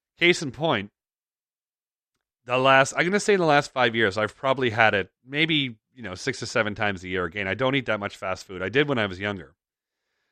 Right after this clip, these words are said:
And, uh, that whole, you know, you have to go to the bathroom, you know, five, ten minutes afterwards and all that sort of thing, I,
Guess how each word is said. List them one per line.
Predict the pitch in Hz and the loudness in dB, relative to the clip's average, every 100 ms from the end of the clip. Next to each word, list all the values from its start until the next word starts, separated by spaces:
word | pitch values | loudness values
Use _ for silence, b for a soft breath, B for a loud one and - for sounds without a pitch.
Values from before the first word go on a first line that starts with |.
| _ _ _ _ _ 127 | _ _ _ _ _ -4
And, | 127 123 | 0 4
uh, | 117 | 4
that | 120 123 | 6 4
whole, | 113 170 165 | 6 6 6
you | 127 | 2
know, | 120 | 0
you | 113 113 | 2 2
have | 120 | 0
to | |
go | 123 123 | 0 0
to | |
the | 110 | 0
bathroom, | 101 110 110 107 | 4 4 4 -2
you | 98 | -10
know, | 95 | -12
five, | 92 113 107 101 | -10 -4 -4 -4
ten | 127 113 | -4 -2
minutes | 113 107 | -2 -2
afterwards | 101 107 135 139 | -4 -4 -2 -2
and | 143 | 0
all | 139 | 0
that | 139 139 | 2 0
sort | 156 | -2
of | 143 | -4
thing, | 147 165 190 | -2 -2 -4
I, | 135 | -8